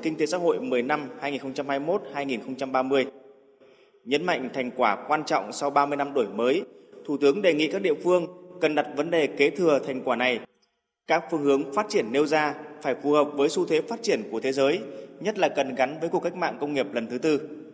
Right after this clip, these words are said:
Trong phát biểu, Thủ tướng cũng đã nêu thông tin mới về xếp hạng các chỉ số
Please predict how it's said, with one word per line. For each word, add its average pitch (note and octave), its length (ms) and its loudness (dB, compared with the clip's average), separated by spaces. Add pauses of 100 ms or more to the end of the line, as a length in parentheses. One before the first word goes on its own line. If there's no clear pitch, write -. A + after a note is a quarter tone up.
(720)
Trong D#3 300 4
phát F#3+ 120 2
biểu, B2 260 6 (360)
Thủ D3+ 100 -2
tướng D3 260 4
cũng F#3+ 160 0
đã E3+ 140 4
nêu F3+ 320 2
thông F3 200 -2
tin E3+ 200 -2
mới D#3 300 0
về E3 120 2
xếp F#3+ 200 -4
hạng F3 240 -2
các G3+ 160 0
chỉ C#3 140 -2
số C#3 380 2